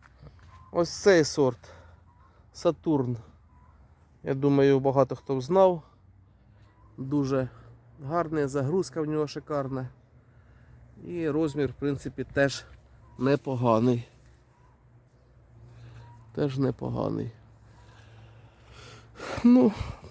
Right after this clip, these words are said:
основну свою увагу хотів звернути на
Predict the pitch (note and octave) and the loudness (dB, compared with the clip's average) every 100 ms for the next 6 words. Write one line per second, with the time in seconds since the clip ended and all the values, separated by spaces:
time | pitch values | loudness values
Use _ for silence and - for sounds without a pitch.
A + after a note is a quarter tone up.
0 | - C#3 - E3+ E3+ D#3 E3 D3+ D#3+ F3 | -10 -8 0 4 6 6 6 6 8 6
1 | D3 D3 - C#3+ B2+ - - - - B2 | 6 0 0 -2 0 -2 -2 -8 -8 2
2 | C#3 D3 D#3 C3+ C3+ | 4 4 2 4 4